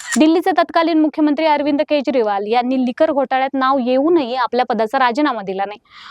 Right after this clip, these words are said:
उलट त्यांनी तुरुंगातूनच सर्व कारभार पाहिला. आता अरविंद केजरीवाल यांचा गुन्हा होता की नव्हता हा भाग वेगळा, पण नैतिकता म्हणून राजीनामे दिले जात नाहीत.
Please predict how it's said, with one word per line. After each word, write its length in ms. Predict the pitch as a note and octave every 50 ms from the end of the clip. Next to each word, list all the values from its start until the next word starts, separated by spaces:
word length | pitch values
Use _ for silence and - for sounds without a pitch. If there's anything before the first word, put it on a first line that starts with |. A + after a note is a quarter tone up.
| - - -
उलट 240 | D4+ D#4 F4 F#4 - -
त्यांनी 200 | F4+ E4+ E4+ E4 D#4+
तुरुंगातूनच 640 | E4+ D#4+ E4 D#4+ D#4 D#4+ - D#4+ D4+ D4 D4+ -
सर्व 220 | - C4+ A#3+ A#3+ B3
कारभार 340 | A#3 A#3+ A3+ A3 G#3 A#3 A3 -
पाहिला. 260 | A3+ A3+ G#3 A3 A3+ - _ _ _ - - - - -
आता 300 | - B3+ B3 - D4+ C#4
अरविंद 320 | B3+ A#3+ A#3+ B3+ C#4 C#4 C#4+ C#4
केजरीवाल 440 | D4 C4+ B3 B3+ C4+ C4 C4 C4 C4+
यांचा 260 | C4 B3+ B3 - C4+
गुन्हा 240 | A#3 A3+ A#3 A#3+ A#3+ A#3+
होता 240 | B3 A#3+ - D4 D4+
की 140 | D4+ - C#4
नव्हता 280 | C4 A3 G3+ B3+ B3
हा 120 | A3+ A#3 A3
भाग 200 | F#3+ A3 A3+ G#3
वेगळा, 320 | G3 G#3 G3 G3 G3 - - - _ _ _ _ _ _
पण 180 | - A#3 A#3 A3
नैतिकता 540 | A3 A3+ A3 A3 - D#4 D4 - - E4+ D4+
म्हणून 300 | B3+ A#3+ A3 G#3+ A#3 B3
राजीनामे 500 | B3 A#3+ A3+ A3 B3+ D4+ D4 C4+ A#3 G#3+
दिले 220 | G3+ G#3+ G3+ G3 F#3+
जात 220 | F#3+ F#3+ F3 -
नाहीत. 200 | G3+ F#3 -